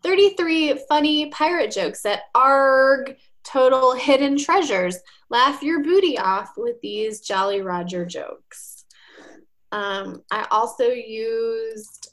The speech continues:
um, <laughs> oh, another Best Life Online, um, article that was, uh, "Thirty incredible facts about pirates that are a hundred percent true." That the pirate accent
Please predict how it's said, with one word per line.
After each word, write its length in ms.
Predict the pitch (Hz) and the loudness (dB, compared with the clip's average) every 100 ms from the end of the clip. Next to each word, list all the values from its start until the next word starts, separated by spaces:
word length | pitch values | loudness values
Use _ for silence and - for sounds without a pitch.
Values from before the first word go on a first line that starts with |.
| - | -10
um, 680 | 208 294 - 196 196 214 - _ _ | -8 -6 -8 -8 -10 -14 -18 _ _
<laughs> 240 | _ - | _ -14
oh, 240 | 220 - - | -12 -12 -10
another 360 | 247 254 269 220 | -6 -2 -2 -2
Best 360 | 196 190 - 208 | -4 -8 -8 -8
Life 340 | 202 - - 233 | -8 -12 -8 -4
Online, 640 | 214 202 185 185 185 185 _ - _ _ _ _ | -2 -4 -8 -8 -8 -12 _ -20 _ _ _ _
um, 260 | 190 185 185 | -6 -6 -6
article 520 | 190 196 202 220 214 | -6 -6 -6 -2 -2
that 220 | 208 185 - | -2 -4 -4
was, 360 | 190 185 185 190 _ - | -4 -4 -6 -10 _ -4
uh, 400 | 180 185 180 180 - _ _ _ | 0 2 0 -4 -10 _ _ _
"Thirty 440 | 262 254 269 269 - | 2 4 2 0 -2
incredible 640 | 240 254 247 262 262 262 254 | -4 -6 -4 -2 0 0 0
facts 320 | 285 294 302 | -2 -2 -2
about 160 | 294 | -4
pirates 340 | 339 285 185 - | -2 -4 -4 -6
that 100 | 190 | -8
are 120 | 190 | -6
a 80 | 196 | -6
hundred 260 | 214 214 | -6 -8
percent 320 | 214 - 214 - | -8 -10 -14 -14
true." 320 | - - 190 _ _ _ 196 | -12 -12 -14 _ _ _ -12
That 180 | 185 | -10
the 80 | 180 | -10
pirate 300 | 180 220 220 | -6 -6 -4
accent 380 | - 196 - 202 | -6 -6 -10 -12